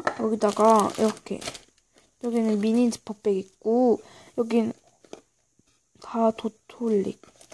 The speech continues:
여기 전부 다 도트홀릭이에요, 이거. 그래서 이제 저런 것도 좀 사야겠어요. 아직 지퍼백은 많지만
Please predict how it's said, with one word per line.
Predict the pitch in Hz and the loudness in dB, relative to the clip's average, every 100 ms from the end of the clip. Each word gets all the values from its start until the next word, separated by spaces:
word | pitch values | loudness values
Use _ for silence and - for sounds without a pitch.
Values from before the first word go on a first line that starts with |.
| - - | -12 -4
여기 | 208 202 | -2 -2
전부 | - 220 226 226 | -2 2 4 6
다 | |
도트홀릭이에요, | 208 190 - 220 208 196 196 180 190 | 4 2 0 4 6 6 6 4 6
이거. | 175 - 190 220 185 - - _ _ _ _ _ _ - _ _ _ - - _ - | 4 4 6 6 6 -2 -14 _ _ _ _ _ _ -20 _ _ _ -20 -20 _ -8
그래서 | 240 240 240 240 254 247 196 214 - _ - - - - - - - _ - - - - - - - - | 0 2 2 2 4 4 2 -4 -12 _ -20 -20 -20 -20 -18 -20 -20 _ -12 -12 -10 -12 -14 -16 -14 -6
이제 | 226 226 220 214 202 208 | -2 2 2 2 2 0
저런 | - 220 220 220 | 2 4 4 0
것도 | 220 _ 214 208 208 208 208 - | -4 _ 0 4 6 4 2 -4
좀 | 233 220 | -6 -4
사야겠어요. | 226 277 269 247 214 - 185 175 180 - - - - | -4 0 2 0 -4 -2 0 0 -4 -8 -14 -18 -10
아직 | - 214 220 214 | -8 -2 -2 -4
지퍼백은 | - - 254 - 226 214 | -8 -6 -2 4 4 4
많지만 | 190 185 - 208 220 | 0 0 -2 0 0